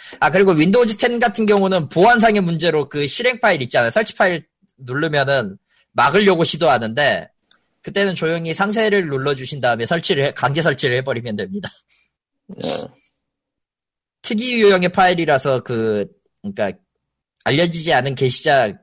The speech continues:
Speaker 1: 권한자의 그 설치 파일로 등록이 돼 있기 때문에 그런 오류가 나, 그런 오-, 그 뭐냐, 경고 메시지를 보내는 것 같아요.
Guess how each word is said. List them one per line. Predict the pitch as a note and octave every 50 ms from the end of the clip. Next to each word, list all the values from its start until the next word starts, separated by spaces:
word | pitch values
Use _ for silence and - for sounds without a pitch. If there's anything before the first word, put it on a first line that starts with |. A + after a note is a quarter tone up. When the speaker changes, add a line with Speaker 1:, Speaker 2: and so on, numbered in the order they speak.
| _ _ _
Speaker 1:
권한자의 | - - A#2 C#3 D3 D3+ C#3+ D3 C3+ B2+
그 | - - C3 A#2+
설치 | - E3+ D#3+ - -
파일로 | - F3+ D#3 C#3+ C3 B2+ A#2 G#2 F#2 - _ _ _ _ _ _
등록이 | - A#2 A#2 B2+ B2+ A#2+ A#2+
돼 | G#2 G#2
있기 | G2 G2 - -
때문에 | - G#2+ F#2+ F#2+ G2 G2
그런 | G2 A2+ A#2 A#2 G#2
오류가 | G2+ G2 G2 G#2 G2+ G#2 F#2
나, | F2 - - _ _ - - _ _ _
그런 | - C#3+ C#3 C3+ A#2+
오-, | A2 G2+ G2 F#2 - _
그 | - G2+ G2 G2 G2 F#2 E2+
뭐냐, | F2 E2 E2 F2+ F2
경고 | - - G#2+ G#2+ A#2 B2+ B2 A#2+ - -
메시지를 | C3 A#2 - - A2+ G#2 A2 G#2+
보내는 | F2+ G2 F#2 F#2 F#2 F#2+ F2+
것 | F2+
같아요. | E2+ D#2+ - - - A#1+ -